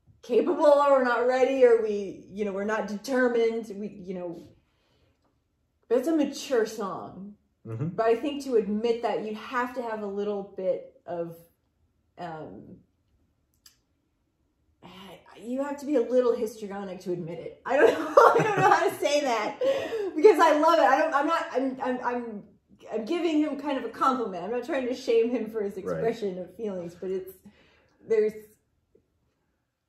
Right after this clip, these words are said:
Speaker 1: it's a complicated person to be so honest. And I, I
Speaker 2: Absolutely.
Speaker 1: like that it makes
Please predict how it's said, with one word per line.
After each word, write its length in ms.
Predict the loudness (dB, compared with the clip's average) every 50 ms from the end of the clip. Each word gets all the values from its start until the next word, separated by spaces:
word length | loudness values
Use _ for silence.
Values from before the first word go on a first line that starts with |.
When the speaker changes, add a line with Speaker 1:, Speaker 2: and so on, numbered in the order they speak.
| _ _ _ _ _ _ _ _ _ _ _ _ _ _ _ _ _ _ _ _ _ -8
Speaker 1:
it's 100 | -6 -4
a 40 | -4
complicated 640 | -2 0 0 0 0 -2 -4 -4 -4 -4 -4 -4 -4
person 280 | -6 -6 -6 -6 -6 -6
to 200 | -8 -8 -10 -12
be 200 | -12 -12 -10 -10
so 320 | -10 -8 -8 -6 -4 -4
honest. 400 | -6 -6 -8 -10 -14 -16 -18 -18 -20 _ _ _ -8
And 120 | -6 -4
I, 40 | -4
I 40 | -2 -2
Speaker 2:
Absolutely. 360 | -4 -4 -2 0 0 0 0
Speaker 1:
like 280 | 0 0 0 0 0
that 100 | -2 -2
it 160 | -2 -2 -4 -4
makes 340 | -6 -6 -6 -6 -8 -10